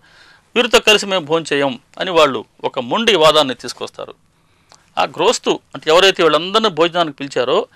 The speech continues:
ఆయన ఎంతగానో బ్రతిమలాడతారు ఆ బ్రాహ్మణ్ణి, "లేదయ్యా, జ్ఞానేశ్వర మహారాజ్ చాలా పవిత్రుడు, వారు చాలా గొప్పవారు, సత్పురుషులు, మీరు వారితో కలిసి భోజనం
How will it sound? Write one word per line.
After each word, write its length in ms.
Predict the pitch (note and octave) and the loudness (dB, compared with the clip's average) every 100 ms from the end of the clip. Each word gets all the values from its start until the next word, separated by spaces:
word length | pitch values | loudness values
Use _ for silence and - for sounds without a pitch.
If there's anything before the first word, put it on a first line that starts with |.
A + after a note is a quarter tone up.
| _ _ - | _ _ -4
ఆయన 160 | F3+ | -2
ఎంతగానో 520 | D3 F3+ G#3+ A3+ A3 - _ _ | -2 0 2 2 2 -4 _ _
బ్రతిమలాడతారు 680 | C#3 D#3 G#3+ G#3 F3 D#3+ C#3 - | -6 -2 2 2 4 0 0 -8
ఆ 40 | |
బ్రాహ్మణ్ణి, 500 | A#2+ A#2+ C#3 C3+ A#2 - _ - | -6 -2 -2 -4 -10 -16 _ -4
"లేదయ్యా, 380 | C#3 E3 E3 | 0 2 4
జ్ఞానేశ్వర 520 | G3+ D3 D#3 E3 - D3+ | 2 0 -2 -2 -4 -6
మహారాజ్ 360 | - C3 A#2 _ _ _ - | -2 -4 -4 _ _ _ -6
చాలా 240 | C3 C3 - _ _ _ - - | -2 0 -2 _ _ _ -20 -8
పవిత్రుడు, 600 | B2 D#3 E3 C3+ D3+ G#3+ - _ | -6 -6 -8 -6 -4 -4 -6 _
వారు 160 | C3 B2+ - | -8 -6 -4
చాలా 160 | B2+ B2+ _ _ | -6 -6 _ _
గొప్పవారు, 640 | - B2 D#3+ D#3+ B2+ E3+ | -14 -6 2 2 2 -2
సత్పురుషులు, 760 | - B2+ - D3+ - B2+ G3 - _ _ _ - | -6 -8 -8 -12 -8 -4 -4 -6 _ _ _ -8
మీరు 180 | D#3 G3+ | -2 4
వారితో 240 | G3 F#3+ D#3 | 4 4 0
కలిసి 320 | D#3 G3+ G#3 | 2 2 2
భోజనం 380 | E3 E3+ E3+ | 2 2 0